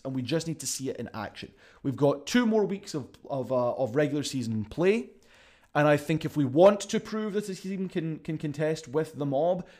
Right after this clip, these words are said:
we need to see them go up against the Buzz and go up against the Slashers again. Um, and then don't let anyone touch the Wrath for two weeks and let them get healthy, please, so that they can contend for the championship. But that's all I'm asking for at this stage.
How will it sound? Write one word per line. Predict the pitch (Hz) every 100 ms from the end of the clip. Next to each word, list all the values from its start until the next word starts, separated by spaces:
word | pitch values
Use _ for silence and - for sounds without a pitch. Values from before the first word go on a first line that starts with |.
| -
we | 131
need | 151 160
to | 175
see | - 165
them | 151
go | 143 147
up | 147
against | 147 135 -
the | 123
Buzz | 170 220 208 - - - _ -
and | 156 147
go | 147 151
up | 147
against | 135 131 127 117 - - _ _
the | 120 120 127 120 113 95 _ _ _ _
Slashers | - 151 127 127 123 -
again. | 117 113 - - - _ _ _ -
Um, | 131 123 120
and | 135
then | 139 135
don't | 123 165 170 165
let | 147 151
anyone | 156 160 196 170 175 165
touch | 165 165 -
the | 151
Wrath | 139 156 147 -
for | 147
two | - 208
weeks | 156 156 -
and | 139
let | 156
them | 151
get | 151
healthy, | 143 156 151
please, | 143 160 156
so | -
that | 135
they | 143
can | 147 127
contend | 127 147 160 147
for | 135
the |
championship. | 127 135 123 - 120
But | 127 151
that's | 170
all | 170 170 160
I'm | 151
asking | 143 - 143
for | 139 127
at | 120
this | 127
stage. | - -